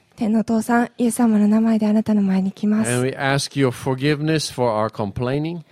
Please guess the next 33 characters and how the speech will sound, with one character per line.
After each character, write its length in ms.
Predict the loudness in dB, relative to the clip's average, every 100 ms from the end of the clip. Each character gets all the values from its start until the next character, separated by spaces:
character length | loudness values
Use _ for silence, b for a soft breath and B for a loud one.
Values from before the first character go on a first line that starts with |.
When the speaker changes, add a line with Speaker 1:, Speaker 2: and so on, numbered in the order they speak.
| b b
Speaker 1:
私 180 | 0 0
た 120 | 0
ち 140 | -2 0
が 120 | 2
文 260 | 4 4 4
句 100 | 2
言 80 |
っ 20 | 0
て 140 | -2
た 160 | -4 -4
こ 160 | -4
と 160 | 2 4
を 80 | 4
ど 120 | 0
う 40 |
ぞ 120 | 0
許 200 | 2 2
し 80 | 0
て 100 | -2
く 120 | -4
だ 100 | -2
さ 200 | -2 -2
い。 40 | -2
Speaker 2:
Yeah. 300 | 0 0 -2
Thank 120 | -2
you 140 | -2
for 220 | 0 0 0
the 80 |
wonderful 720 | 0 2 2 2 2 -2 -2 -4
privilege 680 | 0 2 2 0 -4 -2
of 140 | -4 -2
knowing 460 | 0 2 2 0
you. 400 | 0 0 -2 -4